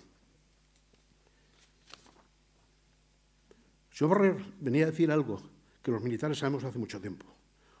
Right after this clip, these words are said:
Cuando un soldado se incorpora a la vida militar, ¿saben lo primero que se le enseña?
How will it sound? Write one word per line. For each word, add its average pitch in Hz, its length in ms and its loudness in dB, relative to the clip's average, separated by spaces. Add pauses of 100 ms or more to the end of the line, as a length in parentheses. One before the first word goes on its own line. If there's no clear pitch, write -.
Cuando 123 220 0
un 185 80 4
soldado 190 480 0 (560)
se - 160 -6
incorpora 131 580 -4 (1000)
a 113 60 -12
la 117 80 0
vida 151 180 6
militar, 147 420 2 (920)
¿saben 165 300 4
lo 156 80 0
primero 156 260 2
que 139 80 0
se 156 100 -2
le 147 80 0
enseña? 135 400 -2